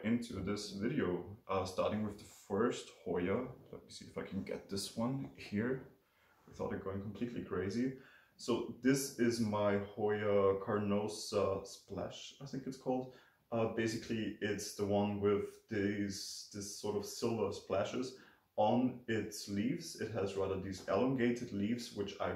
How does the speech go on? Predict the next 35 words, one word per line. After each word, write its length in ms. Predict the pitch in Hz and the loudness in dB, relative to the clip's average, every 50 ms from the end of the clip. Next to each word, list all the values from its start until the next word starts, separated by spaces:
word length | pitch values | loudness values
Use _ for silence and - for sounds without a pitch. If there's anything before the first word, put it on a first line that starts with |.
| 92 92 | -4 -4
really 260 | 98 110 131 151 - - | -2 0 0 0 0 -2
tend 280 | - - 104 98 101 | -4 -4 -4 -4 -6
to 180 | - - 92 92 | -6 -6 -4 -4
love, 180 | 98 - - - - - | -2 -4 -4 -8 -12 -12
these 160 | 98 92 92 | -10 -8 -8
elongated 640 | 90 - - 98 98 98 98 98 - 104 101 - - | -6 -6 -6 -4 -2 -2 -2 -2 -2 -4 -6 -6 -6
leaves. 360 | - 104 110 120 117 - - - _ - - - - - _ _ | -6 -6 -6 -6 -8 -10 -14 -20 _ -20 -20 -20 -20 -20 _ _
Uh, 260 | - 120 117 117 117 - - | -2 0 0 0 0 0 2
as 120 | 123 123 127 | 2 2 2
you 60 | 131 | 2
can 160 | - 156 135 | 2 0 0
see 320 | 127 - - 131 123 120 117 | 0 2 2 4 4 4 4
here, 460 | 117 127 131 139 147 147 147 - - - _ _ _ _ _ _ - | 4 4 4 6 4 4 2 -2 -10 -16 _ _ _ _ _ _ 0
a 40 | 117 | 4
lot 180 | 110 107 107 110 | 6 6 6 6
of 80 | 107 107 | 4 2
new 160 | 107 107 95 | 0 0 0
growth. 420 | 90 90 92 107 - - - - | 2 2 4 4 4 2 0 -4
So 120 | - 104 95 | -6 -4 -2
basically, 380 | 95 113 107 101 - - 120 | 0 0 0 0 0 0 0
if 180 | 117 117 - 117 | 0 2 2 0
you 100 | 110 98 | 0 2
don't 220 | 98 98 101 98 - | 2 2 2 0 0
have 200 | 104 101 98 98 - - | 2 0 0 0 -2 0
Hoyas 360 | 95 101 104 107 104 - - | 2 2 2 2 0 -2 -2
yet 180 | 101 92 95 | -2 -2 0
in 80 | 104 104 | 0 0
your 100 | 101 98 | 0 0
house, 300 | 98 101 98 101 98 - | 2 2 0 0 -2 -4
this 160 | 113 113 110 107 | -6 -6 -4 -6
is 120 | - 101 | -6 -6
how 320 | 98 98 95 98 95 98 - | -2 0 2 2 2 2 2
Hoyas 260 | 101 101 98 98 98 | 4 4 4 4 2
are 60 | 98 90 | 0 0
growing. 480 | 98 104 101 101 113 127 127 123 - | 2 4 4 4 4 4 2 -2 -4